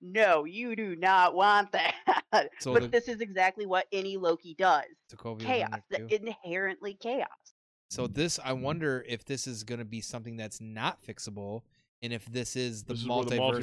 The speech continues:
Speaker 2: of
Speaker 3: multiverse, the
Speaker 2: madness,
Speaker 3: danger, yeah.
Speaker 2: as if this is what they were trying to avoid, and this is
Speaker 1: Mm.
Speaker 2: what starts, this is, M C U is starting their multiverse by way of mischief-, mischievous actions.
Speaker 3: Yep.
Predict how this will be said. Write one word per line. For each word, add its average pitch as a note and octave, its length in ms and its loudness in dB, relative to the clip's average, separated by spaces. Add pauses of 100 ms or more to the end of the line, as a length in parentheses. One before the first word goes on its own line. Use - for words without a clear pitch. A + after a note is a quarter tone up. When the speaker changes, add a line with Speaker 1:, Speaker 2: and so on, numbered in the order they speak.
Speaker 2:
of A#2+ 60 0
Speaker 3:
multiverse, A2+ 80 -2
the A2 80 -4
Speaker 2:
madness, B2 360 -2
Speaker 3:
danger, A#2+ 340 0
yeah. A#2 120 -2
Speaker 2:
as A#2 160 2
if C3+ 140 0
this C#3+ 180 0
is C3+ 80 -6
what C#3 140 -2
they C3 80 -2
were B2+ 80 0
trying C3 260 -4
to A#2+ 60 -6
avoid, B2+ 340 0
and A#2 180 -8
this A#2 160 -6
is B2 60 -6
Speaker 1:
Mm. D3 60 -6
Speaker 2:
what A#2+ 120 -8
starts, C3 460 -2
this B2 180 -8
is, C3 140 -12
M D3+ 160 -2
C D3+ 140 -6
U C#3+ 100 0
is C3+ 100 -4
starting D3 300 -4
their B2+ 100 -8
multiverse B2+ 720 -4 (500)
by B2+ 160 4
way B2+ 340 2
of A#2 460 -2 (160)
mischief-, A#2+ 540 -6 (100)
mischievous B2+ 720 -6
actions. A2 680 -8
Speaker 3:
Yep. A2 200 -2